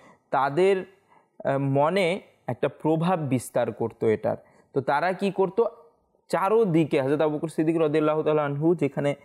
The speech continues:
কোরআন শরীফ তেলাওয়াত করতেন বা নামাজের মধ্যে তেলাওয়াত করতেন, তো চারোদিকে তারা জমা হয়ে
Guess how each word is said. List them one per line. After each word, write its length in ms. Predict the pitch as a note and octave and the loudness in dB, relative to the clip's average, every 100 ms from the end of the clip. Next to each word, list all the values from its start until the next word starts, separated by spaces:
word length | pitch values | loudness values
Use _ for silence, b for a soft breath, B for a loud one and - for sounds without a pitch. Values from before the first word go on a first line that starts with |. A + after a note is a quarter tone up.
| b b | b b
কোরআন 200 | - D3+ | -2 0
শরীফ 260 | D#3 E3+ D#3 - | 0 0 0 0
তেলাওয়াত 380 | E3 E3+ E3+ E3+ | 2 4 2 0
করতেন 560 | D#3+ C#3 - E3 G3 F3+ | -2 -2 0 -2 -2 -4
বা 100 | C#3+ | -2
নামাজের 440 | C3+ C3 C#3 D3+ | -2 -2 0 -2
মধ্যে 300 | D#3 D3+ D#3 | -2 -2 -2
তেলাওয়াত 440 | D3+ D3+ C#3 C3+ - | 0 0 2 0 -2
করতেন, 380 | C3 B2 E3 - | -6 -2 -4 -2
তো 300 | D3+ D3 C#3+ | 0 0 0
চারোদিকে 520 | D#3 D3 E3+ D#3+ D#3 E3 | 0 0 0 0 0 0
তারা 220 | D#3 D3+ | 0 0
জমা 400 | B2+ B2+ C#3 E3 | 0 0 2 0
হয়ে 340 | D#3 C#3 F3+ | 2 2 0